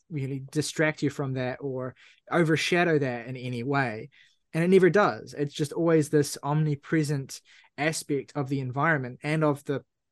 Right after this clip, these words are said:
you know, the story that's being told. But it's just so tastefully used. And you can go and listen to the soundtrack separate from the movie and have all of the feelings that the movie evokes in you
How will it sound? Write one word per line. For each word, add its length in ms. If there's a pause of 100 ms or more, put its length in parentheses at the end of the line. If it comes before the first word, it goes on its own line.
(200)
you 140
know, 100
the 80
story 320
that's 180
being 260
told. 440 (460)
But 100
it's 160
just 280
so 480 (420)
tastefully 580
used. 720 (360)
And 160
you 80
can 140
go 200
and 100
listen 220
to 60
the 60
soundtrack 560
separate 420
from 140
the 80
movie 500 (300)
and 380
have 260
all 180
of 100
the 60
feelings 500
that 120
the 80
movie 360
evokes 380
in 120
you 300